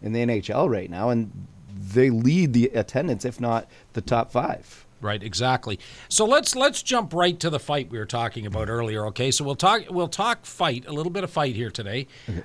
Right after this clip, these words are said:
Speaker 2: Um,
Speaker 1: This is
Speaker 2: there
Speaker 1: the
Speaker 2: was
Speaker 1: one
Speaker 2: a
Speaker 1: at this weekend.
Speaker 2: This is, that's right, Anaheim and Arizona. So you got Jay Beagle, who is a
Speaker 1: Yep.
Speaker 2: very, really tough guy. Like, he's not a, he,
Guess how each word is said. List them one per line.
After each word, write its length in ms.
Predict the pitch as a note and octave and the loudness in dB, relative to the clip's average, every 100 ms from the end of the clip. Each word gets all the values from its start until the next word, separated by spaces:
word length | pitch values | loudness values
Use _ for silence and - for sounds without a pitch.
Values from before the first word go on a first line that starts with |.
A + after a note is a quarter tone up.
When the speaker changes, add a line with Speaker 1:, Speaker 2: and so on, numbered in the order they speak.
| - | -2
Speaker 2:
Um, 380 | D3+ D#3+ D#3+ | 4 4 4
Speaker 1:
This 160 | D#3+ C#3+ | 2 2
is 80 | C#3 | 4
Speaker 2:
there 120 | C3+ | 6
Speaker 1:
the 20 | |
Speaker 2:
was 60 | B2+ | 6
Speaker 1:
one 80 | C3+ | 6
Speaker 2:
a 40 | |
Speaker 1:
at 80 | C3 | 6
this 160 | A2 F#2+ | 2 2
weekend. 360 | B2 - G2 | 2 2 0
Speaker 2:
This 180 | F#2 G#3+ | 4 6
is, 140 | A3+ F#3 | 4 6
that's 240 | G3+ G3+ | 4 4
right, 180 | E3 A2+ | 0 0
Anaheim 580 | D3+ G3+ C4 G3+ A3+ G#3+ | 2 2 4 2 2 0
and 240 | F3 F3+ | 0 2
Arizona. 520 | F3 F3+ D#3 D#3 C#3 G#2 | 4 4 4 4 2 0
So 180 | D3+ | -2
you 120 | D3+ D3+ | -2 2
got 220 | D#3+ C#3+ | 2 2
Jay 220 | C3+ G3+ | 2 2
Beagle, 380 | A#3+ F#3 D#3 E3 | 4 2 2 2
who 140 | C3 C#3 | 2 2
is 100 | C3+ | 4
a 40 | |
Speaker 1:
Yep. 120 | E3 | 2
Speaker 2:
very, 600 | D#3 F3 G3 F#3 D#3+ F#3 | 4 2 4 2 0 -6
really 440 | F3+ G#3+ F4 E4+ D#3+ | -8 -2 0 0 -2
tough 420 | - - D#3+ - | -4 -2 -2 -2
guy. 260 | C#3+ A#2 G#2+ | -4 -2 -4
Like, 220 | G#2+ A#2+ | -6 -4
he's 160 | F3 D3 | -4 -2
not 180 | A#3+ A3 | 0 2
a, 120 | E3 | 0
he, 200 | E3 | -4